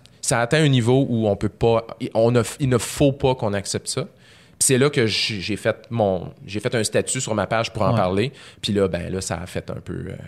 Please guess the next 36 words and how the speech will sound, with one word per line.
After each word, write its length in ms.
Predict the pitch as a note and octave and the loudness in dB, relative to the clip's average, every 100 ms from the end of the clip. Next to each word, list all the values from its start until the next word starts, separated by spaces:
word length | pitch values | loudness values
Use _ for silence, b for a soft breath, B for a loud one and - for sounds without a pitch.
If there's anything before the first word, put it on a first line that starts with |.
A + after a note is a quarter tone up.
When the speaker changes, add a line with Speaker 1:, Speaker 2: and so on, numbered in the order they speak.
| - | -4
Speaker 2:
Mais 80 | C3 | 0
Dieu 160 | C3 D3 | 4 4
merci 260 | C#3 A2+ | 4 0
que 80 | D3 | 0
t'as 100 | C3 | 0
fait 60 | B2 | 0
ce 60 | A#2 | 0
statut-là 400 | A#2 - A#2+ D3+ | 0 0 -2 0
quand 160 | A#2 | 0
même, 160 | A2+ C3+ | 2 0
parce 120 | A#2+ | -2
qu'il 180 | - C3+ | -4 0
y 80 | B2+ | 4
a 40 | |
eu 200 | A#2+ D3 | 6 6
un 180 | C#3 A#2+ | 6 4
espèce 300 | A2+ - B2+ | 2 2 2
de 100 | B2 | 2
changement 360 | A2+ B2 A2+ B2 | 2 2 2 2
de 40 | |
paradigme 480 | A#2+ G#2 G2+ A#2+ A#2+ | 2 0 0 -2 -4
à 40 | |
ce 120 | A2 | -6
moment-là, 340 | A2+ G#2+ G#2+ A#2+ | -4 -4 -4 -6
là. 60 | A#2 B | -8 B
Speaker 1:
Ouais, 160 | D3 D3 | 0 0
exactement. 400 | A#2 C#3 A#2+ G#2+ | 0 0 2 0
En 120 | B2 | 0
fait, 200 | C3 G#3 | 0 0
ce 100 | - | 0
qui 60 | - | -2
est 140 | - | 2
arrivé, 400 | G3 D3+ A#2 C3+ | 2 0 0 0
là, 100 | A#2 | 2
c'est 160 | G#2+ G#2+ | 0 0
que 280 | - A2 | 2 2